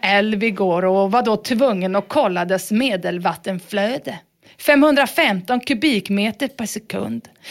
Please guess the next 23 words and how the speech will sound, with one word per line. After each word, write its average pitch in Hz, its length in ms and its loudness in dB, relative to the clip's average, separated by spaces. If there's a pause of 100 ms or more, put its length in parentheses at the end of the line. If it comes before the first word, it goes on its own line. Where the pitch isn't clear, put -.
(180)
Man 320 140 2
kan 359 180 4
ju 302 100 8
räkna 262 460 2
hur 269 100 4
många 226 320 4
ekar 226 440 0
per 233 140 -2
sekund 220 500 -2
som 208 160 -2
skulle 208 300 0
behövas 190 440 2
eldas 190 340 2
upp 214 220 -4
för 220 60 -2
att 208 140 -2
försörja 202 520 2
en 196 200 0
gryta 202 520 0
av 214 40 0
T 202 360 0
S 180 220 -2
modell 190 440 -2